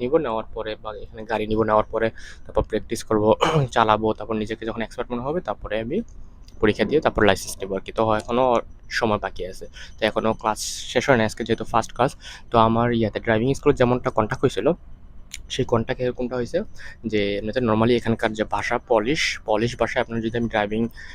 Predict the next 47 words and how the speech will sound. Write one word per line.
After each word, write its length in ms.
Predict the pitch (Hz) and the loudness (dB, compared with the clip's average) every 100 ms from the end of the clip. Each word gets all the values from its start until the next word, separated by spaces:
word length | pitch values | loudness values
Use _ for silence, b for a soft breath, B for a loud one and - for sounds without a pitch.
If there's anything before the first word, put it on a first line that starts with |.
| B | B
শিখতে 340 | - - - - | -8 -8 2 2
চাই, 240 | - 107 - - | 4 0 0 -2
তিরিশ 220 | - 113 117 | 4 6 6
ঘন্টা 140 | 110 | 4
ক্লাস 220 | - 117 | 2 -4
করতে 240 | - - 117 | -6 -6 -2
চাই, 140 | 156 | -2
তাহলে 280 | - 117 110 | 0 2 2
এই 60 | 113 | 2
ক্ষেত্রে 260 | 113 - | 0 -6
আপনি 180 | 110 117 | -4 0
বিভিন্ন 280 | 110 110 113 | 0 2 0
স্কুলে 240 | - 110 | 0 -2
তিন 220 | 110 127 | 0 4
হাজার, 300 | 110 107 110 | 4 6 4
বত্রিশশো, 560 | 107 110 - 117 113 113 | 4 -2 -2 -2 0 0
তেত্রিশশো 460 | - - 120 117 113 | -2 -4 0 0 -2
স্লোতে, 420 | - 90 - 85 - B B | 0 0 0 -6 -12 B B
যা 120 | - | 2
বাংলার 320 | 104 104 107 107 | 4 2 0 -2
টাকা 200 | 113 110 | -4 -2
আপনার 180 | 104 110 - | -2 -2 -4
এক 100 | - | -4
লক্ষ 220 | 117 - | -4 -2
টাকা 240 | 104 92 85 | -4 -4 -6
আর 100 | 82 | -8
কি, 100 | 98 - - | -12 -14 -6
অ্যাভারেজ 360 | 98 92 92 - | -6 -4 -6 -6
এরকম 280 | 104 101 98 | -6 -6 -8
টাইপের, 280 | 90 85 98 B B B | -8 -10 -12 B B B
নব্বই 220 | 110 104 | 0 2
থেকে 180 | - 120 | 0 0
এক 160 | 156 113 | 0 0
লক্ষ 220 | 101 101 | -4 -6
টাকার 300 | 87 90 135 | -6 -2 -2
মধ্যে 240 | 139 135 | 0 2
হয়ে 140 | 175 123 | 2 2
থাকে 180 | 120 156 | 2 2
বিভিন্ন 280 | 120 110 104 | 2 2 -2
স্কুল, 200 | - 101 | -2 -2
যতটুকু 320 | 101 - - | -2 -2 -2
কথা 100 | 107 | 0
বলছি। 260 | 107 - 214 - B B - | 0 0 -2 -2 B B -8
But 100 | - | -4
আমি 200 | 131 131 | 0 0
যেহেতু 220 | 143 131 131 | 2 0 0
এখানে 240 | 120 120 | 0 0